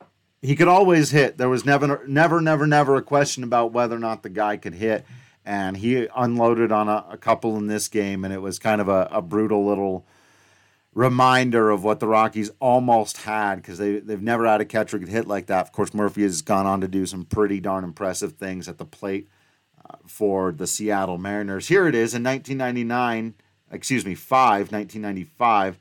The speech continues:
Pat Rapp, again of the Florida Marlins. You're, you're never gonna believe this. On September seventeenth, that's the third time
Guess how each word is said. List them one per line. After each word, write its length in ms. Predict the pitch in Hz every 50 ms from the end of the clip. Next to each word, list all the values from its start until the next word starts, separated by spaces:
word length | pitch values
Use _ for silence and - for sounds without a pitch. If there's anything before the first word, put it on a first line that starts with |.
| _ _ _ _ _ _
Pat 280 | - 123 117 110 - -
Rapp, 280 | 113 107 104 107 104
again 300 | - 95 104 110 110 110
of 240 | 104 101 90 80 87
the 300 | 92 107 104 98 92 - - _ _ _ _ _
Florida 400 | _ - 123 123 120 123 117 113
Marlins. 520 | 107 117 123 131 127 117 113 107 101 110
You're, 160 | 135 151 160
you're 200 | 151 147 147 165
never 300 | 156 151 160 170 156 160
gonna 180 | 151 135 123 120
believe 380 | 104 113 113 120 120 117 92
this. 480 | 98 117 117 98 85 - - - - - _ _ _ _ _ _ _ _ _ _ _ _ _
On 240 | 127 143 151 156 156
September 720 | 151 - - 156 151 147 - - 143 160 180 196 226 226
seventeenth, 920 | 208 - - - 196 190 175 196 190 175 156 170 180 220 180 120 104 - _ _ _ _ _ _ _ _ _ _ _ _ _ _
that's 180 | - 139 156 156
the 120 | - 175
third 380 | 160 156 - 190 196 214 214 -
time 460 | - 185 196 233 247 220 127 101 90